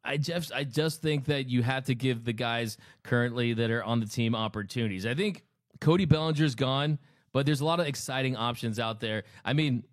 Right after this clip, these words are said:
if you look at this team next season, Mookie's back, of course,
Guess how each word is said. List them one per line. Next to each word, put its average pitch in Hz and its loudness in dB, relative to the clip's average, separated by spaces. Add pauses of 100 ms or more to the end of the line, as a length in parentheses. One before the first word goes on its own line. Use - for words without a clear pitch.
(120)
if 139 2
you 147 4
look 170 2
at 160 -2
this 151 -2
team 143 0
next 139 -2
season, 127 0 (880)
Mookie's 127 6
back, 123 -4 (260)
of 117 -4
course, 127 -2